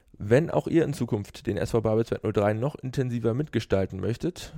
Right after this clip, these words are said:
kommt hier eure Chance. Null drei sucht nämlich im Zuge der weiteren Professionalisierung seiner Strukturen zur Unterstützung des Teams seiner Geschäftsstelle und zum Ausbau seiner Vertriebsaktivitäten zum nächstmöglichen Zeitpunkt einen MitarbeiterInnen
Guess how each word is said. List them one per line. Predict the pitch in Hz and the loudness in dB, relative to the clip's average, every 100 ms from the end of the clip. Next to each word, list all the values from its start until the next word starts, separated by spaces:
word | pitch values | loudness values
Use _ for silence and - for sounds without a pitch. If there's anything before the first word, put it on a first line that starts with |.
| - | -16
kommt | - 110 120 | -4 -4 -4
hier | - 123 135 | -4 -2 -2
eure | - 98 120 | -2 -2 -2
Chance. | - 117 - - - | -4 -4 -6 -10 -6
Null | 107 110 | -2 0
drei | 110 151 | 2 2
sucht | 151 139 | 0 -4
nämlich | 139 139 - | -4 -4 -4
im | 107 | -10
Zuge | - 131 135 | -4 -2 0
der | 120 98 | 0 0
weiteren | 107 107 110 110 | -2 -4 -6 -6
Professionalisierung | - 117 - 107 104 101 107 131 117 | -4 -6 -6 -4 -2 -4 -4 -4 -2
seiner | 107 101 | -4 -4
Strukturen | 101 98 - - 135 156 - - - | -6 -10 -6 0 2 0 -6 -18 -20
zur | - 107 | -8 -4
Unterstützung | 113 113 - 143 - 131 | 0 0 0 -4 -4 -6
des | 104 | -6
Teams | - 127 - | -6 -6 -2
seiner | 110 101 | -2 -2
Geschäftsstelle | 110 - - - 98 117 | -4 -4 -6 -2 0 2
und | 139 107 | 0 -6
zum | - 101 | -10 -8
Ausbau | - 113 - 107 104 | -4 -4 -2 -2 0
seiner | 104 104 | 0 -2
Vertriebsaktivitäten | 107 - - - 175 - - - 95 - 98 98 127 - - - - | -2 -6 -6 -8 -6 -6 -6 -6 -8 -6 -6 -4 -6 -8 -14 -20 -20
zum | - 107 101 | -10 -4 0
nächstmöglichen | 139 - 151 131 107 127 110 | 0 -2 -4 -6 -4 -8 -2
Zeitpunkt | 117 120 - 139 131 - | -2 -2 -2 -6 -6 -8
einen | - 110 110 107 | -2 0 0 -2
MitarbeiterInnen | 131 117 113 110 110 113 123 | -2 -2 0 -2 -2 -4 -6